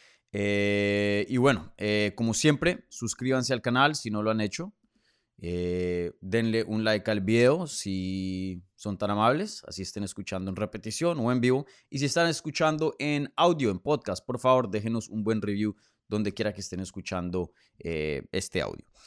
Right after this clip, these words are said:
Entonces, eh, bueno, ¿qué tenemos en la agenda hoy? Como dije, bastante.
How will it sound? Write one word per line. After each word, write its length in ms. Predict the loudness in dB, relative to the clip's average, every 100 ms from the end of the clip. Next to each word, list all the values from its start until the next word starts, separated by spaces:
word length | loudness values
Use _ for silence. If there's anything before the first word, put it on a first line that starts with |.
| -20 -10
Entonces, 640 | -6 -2 -2 -2 -6 -6
eh, 320 | -2 0 0 0
bueno, 220 | 0 -2 -4
¿qué 100 | -2
tenemos 400 | 0 0 0 -2
en 100 | 0
la 100 | 0
agenda 360 | 2 0 2 4
hoy? 240 | 4 2 -8 _ _ -20 -20 _ _ -20 _ _ _ _ _ _ _
Como 220 | 2 6
dije, 200 | 6 2
bastante. 520 | -4 2 6 6 4